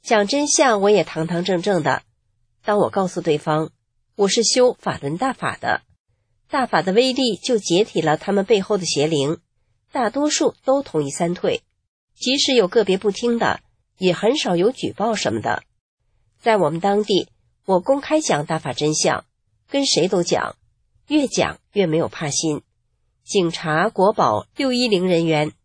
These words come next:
都知道我修大法，他们也没有办法管我，也就不管了。我想，其实是我听师父话，走正了路，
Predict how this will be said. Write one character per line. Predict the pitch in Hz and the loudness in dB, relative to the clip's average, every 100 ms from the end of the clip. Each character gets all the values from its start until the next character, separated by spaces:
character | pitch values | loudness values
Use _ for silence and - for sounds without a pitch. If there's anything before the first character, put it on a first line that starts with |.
| - | -6
都 | 285 | -4
知 | - 214 | -2 0
道 | 190 | 2
我 | 123 | 0
修 | - 190 | 0 -2
大 | 196 160 | -2 -6
法， | - 104 - - _ _ _ _ _ | -4 -6 -6 -12 _ _ _ _ _
他 | - 269 | -4 0
们 | 269 | 2
也 | 220 | 2
没 | 180 | 4
有 | 214 | 4
办 | 190 196 | 4 -2
法 | 185 143 | -2 -4
管 | 151 143 190 | -2 -2 2
我， | 147 104 - _ _ - | 2 2 -2 _ _ -6
也 | 156 | -4
就 | 151 180 | 0 -2
不 | - 254 | -2 -2
管 | 156 - | -2 -4
了。 | 160 147 - _ _ _ _ _ _ _ _ | -2 -4 -6 _ _ _ _ _ _ _ _
我 | 165 196 | -4 -2
想， | - - - - _ _ _ _ | -2 -4 -6 -14 _ _ _ _
其 | - 285 277 | -6 -4 -2
实 | - 233 | 2 2
是 | 247 294 | 2 0
我 | 233 160 | 0 0
听 | - 240 | -2 -4
师 | 247 - 269 | -2 -4 -4
父 | 240 | -4
话， | 277 226 - _ _ | -4 -6 -6 _ _
走 | 160 - | -10 -6
正 | 220 220 | -4 0
了 | 160 | 2
路， | 233 196 | 2 2